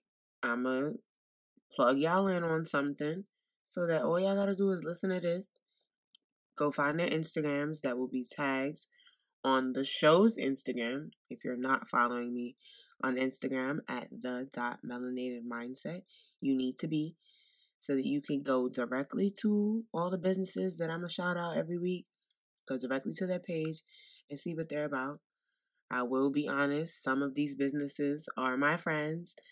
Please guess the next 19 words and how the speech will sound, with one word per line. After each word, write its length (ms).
but 80
I'm 100
not 240
just 240
plugging 300
them 160
because 280
they 120
my 180
friends. 540
If 320
y'all 180
don't 180
know 140
this 160
by 160
now, 540
y'all 300
will. 420